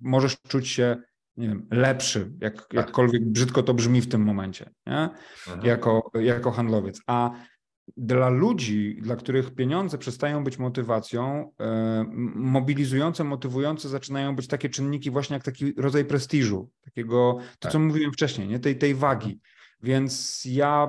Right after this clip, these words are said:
Speaker 1: będę rekomendował, e, w takich sytuacjach poszukiwania roz-,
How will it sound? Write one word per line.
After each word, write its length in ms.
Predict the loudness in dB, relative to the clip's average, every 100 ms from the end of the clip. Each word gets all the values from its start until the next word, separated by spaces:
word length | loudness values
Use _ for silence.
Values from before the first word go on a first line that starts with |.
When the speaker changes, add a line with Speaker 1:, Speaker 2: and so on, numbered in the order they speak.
| 0
Speaker 1:
będę 280 | -4 0 -2
rekomendował, 760 | -2 -4 -4 -2 0 0 0 -2 -2 0 -2
e, 40 |
w 60 | -4
takich 260 | -10 -10
sytuacjach 440 | -12 -4 -4 -4 -6
poszukiwania 580 | -8 -8 -2 2 4 4
roz-, 180 | 2